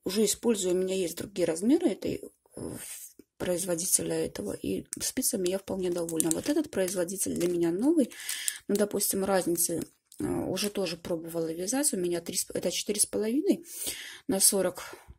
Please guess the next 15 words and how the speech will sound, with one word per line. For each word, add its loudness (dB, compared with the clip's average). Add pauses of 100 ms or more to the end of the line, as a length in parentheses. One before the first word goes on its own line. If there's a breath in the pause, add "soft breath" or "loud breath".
сантиметров, -2
да, -2 (400 loud breath)
у 0
меня 4
есть 2
такая 0
же -6
три -10
с 2
половиной, 0
я -4
уже -6
вязала -4
ею -4
тапочки, -6